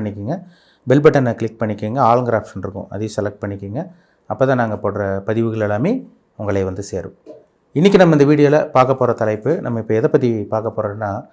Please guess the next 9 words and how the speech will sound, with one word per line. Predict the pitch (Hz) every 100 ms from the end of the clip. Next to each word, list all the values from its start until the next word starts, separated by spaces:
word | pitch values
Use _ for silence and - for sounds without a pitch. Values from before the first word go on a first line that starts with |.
| _ _ _ _ _
நட்சத்திர | 120 147 196 202
பலன்கள். | 185 127 107 101 98
நட்சத்திர | 123 135 151 165 143
பலன்கள் | 131 120 110
பத்தி | 110 104
தான் | 135
நம்ம | 151 107 98 95
பார்க்க | 101 98 98 98
போறோம். | 147